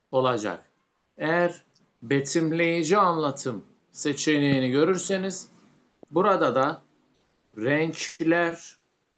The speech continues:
görme duyusuna yönelik ayrıntılar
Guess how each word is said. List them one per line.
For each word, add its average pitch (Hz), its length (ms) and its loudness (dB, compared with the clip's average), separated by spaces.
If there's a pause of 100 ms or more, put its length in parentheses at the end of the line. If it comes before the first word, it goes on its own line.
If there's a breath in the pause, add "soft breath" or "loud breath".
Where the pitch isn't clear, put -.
(800)
görme 127 640 0
duyusuna 160 680 0
yönelik 165 460 -2
ayrıntılar 160 1040 -2